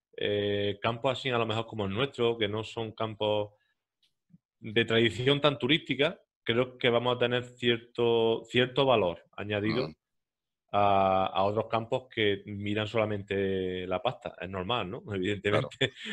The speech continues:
Speaker 1: pero el cliente principal es de fuera. Entonces, yo este, lo veo como una oportunidad, eh, en verdad. Ahora mismo lo veo como una oportunidad para, para que conseguir que haya más gente jugando y que fomentemos que,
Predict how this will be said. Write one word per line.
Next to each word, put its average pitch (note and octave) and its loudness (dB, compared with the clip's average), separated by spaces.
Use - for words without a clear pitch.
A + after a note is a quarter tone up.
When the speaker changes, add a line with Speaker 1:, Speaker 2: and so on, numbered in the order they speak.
Speaker 1:
pero A2 8
el A#2 8
cliente A#2 4
principal A#2 4
es A#2+ 6
de A#2+ 4
fuera. F#2+ 0
Entonces, G2+ 0
yo G#2 4
este, C#3+ 2
lo A#2+ 6
veo C#3+ 8
como D#3+ 4
una D3 4
oportunidad, A#2 2
eh, - -8
en G#2+ -16
verdad. G2 2
Ahora G2+ 2
mismo A#2 -2
lo A#2+ 6
veo A2+ 4
como A#2+ -2
una A#2+ 2
oportunidad A2+ 0
para, F#2+ 0
para G2+ 0
que F#2+ -2
conseguir G2 -8
que - -6
haya A2 0
más A2 0
gente A2+ -2
jugando G#2 -4
y G2 -10
que F#2 -2
fomentemos F#2+ -4
que, G2+ -2